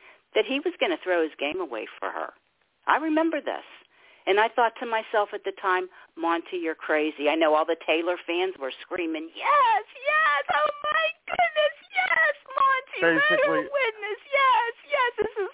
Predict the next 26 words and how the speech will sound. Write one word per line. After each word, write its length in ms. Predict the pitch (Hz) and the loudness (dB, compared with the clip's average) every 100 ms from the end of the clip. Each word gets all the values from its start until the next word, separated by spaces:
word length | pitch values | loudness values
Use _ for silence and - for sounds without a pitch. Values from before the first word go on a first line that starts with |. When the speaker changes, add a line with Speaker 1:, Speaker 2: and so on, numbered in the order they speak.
| 571 | 2
Speaker 2:
yeah, 160 | 571 147 | 4 4
ba-, 100 | 139 | 2
Speaker 1:
wonderful," 300 | 165 160 135 156 | 2 4 2 -2
Speaker 2:
basically 340 | 156 160 208 | -6 -6 0
Speaker 1:
right? 300 | 226 403 - | 2 2 0
Speaker 2:
all 200 | 131 131 | -2 2
Speaker 1:
I 100 | 285 | 2
Speaker 2:
of, 40 | |
Speaker 1:
mean, 160 | 330 359 | 2 0
Speaker 2:
uh, 120 | - | 0
Speaker 1:
seriously. 720 | 370 392 480 494 302 294 180 - | 2 4 6 4 2 0 -2 -4
Speaker 2:
all 160 | - | -12
of, 60 | - | -2
Speaker 1:
And 180 | 285 330 | 0 2
I'm 80 | 285 | 2
Speaker 2:
all 100 | 285 | 4
of 40 | |
Speaker 1:
thinking, 300 | 311 320 311 | 2 0 0
Speaker 2:
Big 100 | 302 | 2
Brother 360 | 294 311 339 370 | 2 2 0 -2
Speaker 1:
"Monty, 200 | 381 381 | 0 0
Speaker 2:
Twitter. 220 | 226 208 | 0 2
Speaker 1:
are 160 | 254 247 | 0 2
you 180 | 254 - - - | -4 -6 -8 0
crazy? 720 | 294 339 349 339 285 - 175 | 2 2 2 0 -4 -8 -6
This 160 | 294 | -6